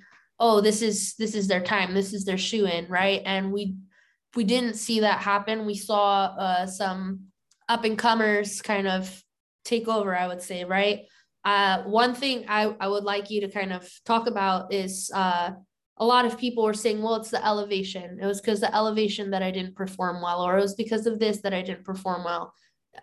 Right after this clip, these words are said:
At, you know, at ifma, uh, and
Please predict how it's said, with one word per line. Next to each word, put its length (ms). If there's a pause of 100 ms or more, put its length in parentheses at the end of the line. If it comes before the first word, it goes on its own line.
(140)
At, 280
you 100
know, 100
at 200
ifma, 560 (260)
uh, 380
and 300